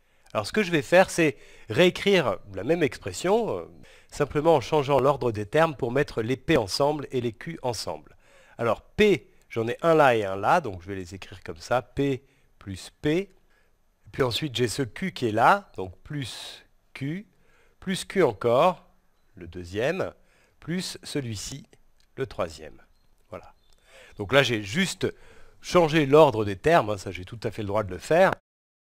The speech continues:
Alors maintenant ici, P plus P, en fait j'ai deux fois le nombre P, donc je peux l'écrire comme ça, en fait c'est deux fois P, deux P.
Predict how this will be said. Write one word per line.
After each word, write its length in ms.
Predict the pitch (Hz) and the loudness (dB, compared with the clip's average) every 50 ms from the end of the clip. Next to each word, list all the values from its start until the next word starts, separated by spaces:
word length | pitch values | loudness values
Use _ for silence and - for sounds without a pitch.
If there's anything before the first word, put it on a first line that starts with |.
| _ _ _ _ - | _ _ _ _ 2
Alors 120 | 127 135 | 4 4
maintenant 220 | 147 170 185 208 220 | 6 6 6 8 6
ici, 460 | 208 - - - 240 233 208 - - - _ | 6 4 2 -2 -2 -2 -4 -6 -10 -10 _
P 160 | - 196 214 214 | 4 6 6 4
plus 300 | - - 175 - - - | 2 -4 -6 -6 -6 -6
P, 320 | - 151 160 185 226 220 | 0 2 4 4 4 4
en 80 | 156 - | 2 0
fait 260 | - 190 190 - - | 2 0 0 0 0
j'ai 140 | - 117 101 | -4 -4 -2
deux 220 | 92 113 175 170 | 2 2 2 2
fois 260 | - - - 175 170 | 2 4 6 6 6
le 140 | 147 113 104 | 6 4 -2
nombre 300 | 107 110 104 90 95 104 | -4 -4 -6 -4 -8 -8
P, 340 | - - 220 254 247 - - - - - - - - - | -2 0 0 0 0 -2 -8 -20 -20 -20 -20 -16 -4 -2
donc 180 | 139 156 123 | -2 0 0
je 60 | 127 | -2
peux 160 | 135 - - 147 | -4 -2 0 -2
l'écrire 340 | 139 117 - - 170 - | -2 -2 -2 -4 -6 -4
comme 180 | - 135 110 98 | -2 -4 -4 -4
ça, 300 | - - 131 135 143 - - - - _ - - | 0 2 2 2 2 0 -4 -20 -20 _ -14 -12
en 80 | 104 | -10
fait 240 | - - 143 139 - | -2 -2 -2 -2 -2
c'est 340 | - - 127 131 139 139 - - _ _ _ _ _ _ - | -4 -4 -2 -2 -4 -6 -12 -20 _ _ _ _ _ _ -14
deux 280 | 95 95 139 160 180 | -10 -2 2 2 2
fois 600 | - - - - 123 113 113 120 123 - _ _ _ _ _ _ _ _ - | 2 -2 -6 -2 2 2 4 2 2 -2 _ _ _ _ _ _ _ _ -4
P, 260 | 135 113 - - _ _ - | -4 -4 -4 -6 _ _ -14
deux 180 | 98 95 143 156 | -6 -4 -4 -4
P. 240 | - - - 95 | -4 -6 -12 -12